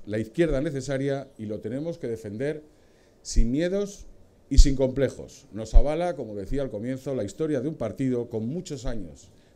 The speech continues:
de lucha, de sacrificio, de trabajo en favor de los derechos de todos y de todas y del progreso compartido. Yo me presento a la alcaldía de Baracaldo.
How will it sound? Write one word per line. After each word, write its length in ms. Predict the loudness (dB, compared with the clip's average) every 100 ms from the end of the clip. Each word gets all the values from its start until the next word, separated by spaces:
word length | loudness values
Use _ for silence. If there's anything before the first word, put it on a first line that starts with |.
| -8
de 100 | -2
lucha, 460 | 0 2 2 2
de 100 | -4
sacrificio, 800 | -10 -8 -8 -8 -8 -6 -6 -6 -10
de 100 | -14
trabajo 600 | -10 -10 -10 -10 -14 -14 -14
en 120 | -12
favor 400 | -8 -6 -8 -10 -20 -20 -20 -14
de 120 | -6 -4
los 140 | -2
derechos 420 | -2 -2 -4 -6
de 100 | -6
todos 360 | -4 -4 -4 -6
y 60 |
de 120 | -8 -6
todas 500 | -8 -8 -8 -4 -6 -6 -12
y 60 |
del 140 | -12 -10
progreso 500 | -10 -6 -2 -2 -2
compartido. 640 | -8 -10 -12 -12 -16 -16 _ -14
Yo 360 | -2 0 0 -6 -20 -20 -20 -20 _ _ -6
me 120 | -6
presento 460 | -4 0 0 0 -2
a 60 |
la 80 | 0
alcaldía 520 | -2 -4 -2 0 0
de 80 | -2
Baracaldo. 520 | -6 -6 -10 -14 -16